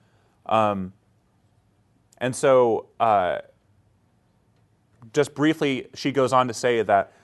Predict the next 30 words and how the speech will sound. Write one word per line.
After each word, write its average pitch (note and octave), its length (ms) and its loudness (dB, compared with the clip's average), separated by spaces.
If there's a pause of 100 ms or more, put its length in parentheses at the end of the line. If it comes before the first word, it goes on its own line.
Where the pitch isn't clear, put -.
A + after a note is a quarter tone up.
(120)
the B2+ 100 -4
main F#3 580 -4 (240)
function F#3+ 460 -4
of A2 160 -2
hypertext - 640 -4
poetry, B2+ 640 -2
and F#2+ 220 -10 (500)
I G#2+ 60 -4
would G#2 100 -2
say G#2+ 100 -2
hypertext A#2+ 560 -2
literature G#2+ 320 -2
in G2 120 -8
general C3+ 260 -2
at A2 60 -2
this - 140 -6
time, F#2+ 300 -6 (500)
is A#2 160 -6
based C#3+ 280 -2
in A#2 120 -4
pleasure F3 520 0
of A#2 280 0
discovery. - 720 -8 (1000)
So C3 380 0 (720)
the C3 60 -10
thing G3 220 -4
is, D#3+ 120 -2
as C#3 140 0
you C3+ 120 -4
read D3 540 -4